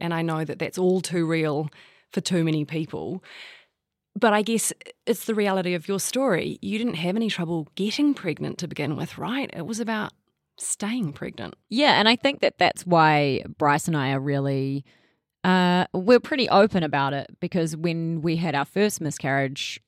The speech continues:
Speaker 2: we didn't know anybody that had had one, let alone find a resource like this where you could hear people talking about their experience where they went through similar things. So I think that's one of the privileges of our job is that we can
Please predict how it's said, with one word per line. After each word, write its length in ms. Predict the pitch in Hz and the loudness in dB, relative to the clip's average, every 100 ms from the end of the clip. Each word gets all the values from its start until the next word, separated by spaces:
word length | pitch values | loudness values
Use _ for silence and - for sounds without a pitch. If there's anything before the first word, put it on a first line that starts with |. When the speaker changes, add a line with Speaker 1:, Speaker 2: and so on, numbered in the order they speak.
| _ | _
Speaker 2:
we 340 | - 147 185 208 | -10 -2 0 0
didn't 220 | 170 139 | -2 -2
know 300 | 143 139 143 - | -2 -2 -4 -4
anybody 680 | 180 175 139 143 - - - _ | -2 -2 -2 -4 -4 -6 -10 _
that 140 | 170 165 | 0 0
had 120 | 151 | 0
had 180 | 170 143 | -2 -2
one, 340 | 151 156 147 - | -4 -6 -10 -8
let 200 | 190 196 | -4 -2
alone 440 | 185 175 156 151 | 0 0 -2 -6
find 360 | - - 165 156 | -6 -4 -2 -2
a 60 | 151 | -2
resource 520 | 156 165 156 151 - | -2 -2 -2 -6 -6
like 220 | - - | -8 -2
this 240 | 175 165 | -2 -2
where 60 | 160 | -4
you 80 | 147 | -4
could 140 | - | -6
hear 200 | 147 156 | -4 -6
people 500 | 135 151 151 156 143 - _ _ | -4 -6 -4 -4 -6 -10 _ _
talking 360 | - 185 175 165 | 0 2 2 2
about 260 | 156 - | 2 2
their 180 | 170 160 | 0 -2
experience 580 | - - 147 151 147 - | -4 -2 -2 -2 -6 -4
where 100 | 151 | -2
they 160 | 147 | 0
went 260 | 147 151 - | -2 -6 -8
through 320 | - 143 147 - _ - - _ | -6 -4 -4 -6 _ -20 -20 _
similar 400 | - 185 156 156 | -2 2 2 2
things. 380 | - 160 165 - | 2 0 -4 -4
So 320 | 170 160 - - | -4 -4 -8 -4
I 80 | 165 | 0
think 220 | 170 - | 0 0
that's 300 | 160 - - - | -2 -4 -12 0
one 180 | 160 | 0
of 80 | 156 | 2
the 220 | 151 151 156 _ _ _ _ | 2 2 0 _ _ _ _
privileges 520 | 208 190 185 165 156 | 2 4 4 4 0
of 180 | 160 - | -2 0
our 180 | - 151 | 2 2
job 340 | 151 156 147 151 | 2 2 4 2
is 140 | 147 | -2
that 200 | 165 - | -4 -2
we 120 | 175 | -4
can 520 | 135 156 147 147 147 | -2 -4 -2 -4 -6